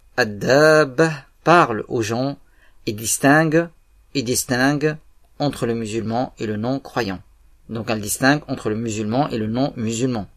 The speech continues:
Elle les reconnaîtra et personne ne peut s'échapper d'elle. Elle mettra un signe sur le non-musulman et un signe sur le musulman. Il y a aussi une fumée qui va descendre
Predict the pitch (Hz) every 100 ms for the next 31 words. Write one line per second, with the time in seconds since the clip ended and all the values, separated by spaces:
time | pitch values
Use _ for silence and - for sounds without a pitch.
0 | _ _ - 110 110 123 - 139 131 -
1 | 117 123 139 _ - 135 - 127 - 123
2 | 131 123 - 127 135 - 120 113 107 120
3 | 117 113 98 95 - _ _ - 113 120
4 | 127 - 123 113 - 147 160 139 - _
5 | - - 127 110 117 113 120 107 95 113
6 | 123 139 - - 127 113 - 123 131 -
7 | - 120 120 - - 123 110 120 120 -
8 | _ _ _ - 104 110 110 - 190 180
9 | - 147 127 131 185 214 - - - 107
10 | 104 113 - 135 156 143 156